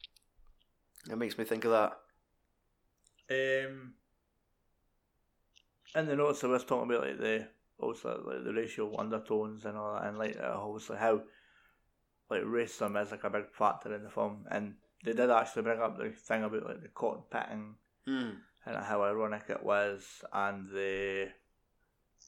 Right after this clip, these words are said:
Speaker 2: how the white man's obsession with Tiger Woods
Speaker 1: Hmm.
Speaker 2: when
Speaker 1: Hmm.
Speaker 2: he was talking about golf and all that.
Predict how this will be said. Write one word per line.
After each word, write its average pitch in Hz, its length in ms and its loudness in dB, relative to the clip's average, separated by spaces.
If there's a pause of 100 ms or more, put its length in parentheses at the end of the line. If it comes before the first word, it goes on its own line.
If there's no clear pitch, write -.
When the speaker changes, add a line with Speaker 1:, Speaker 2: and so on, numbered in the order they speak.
(440)
Speaker 2:
how 117 200 2
the 104 360 0 (380)
white 123 320 4
man's 117 260 2
obsession 113 480 -2
with 110 140 -4
Tiger 110 280 2
Woods 117 300 -2 (840)
Speaker 1:
Hmm. 160 280 2 (260)
Speaker 2:
when 143 140 0
Speaker 1:
Hmm. 131 60 4
Speaker 2:
he 120 60 0
was 117 100 -4
talking 117 220 0
about 110 120 -4
golf 113 340 6
and 117 120 -4
all 113 160 -2
that. 117 160 -4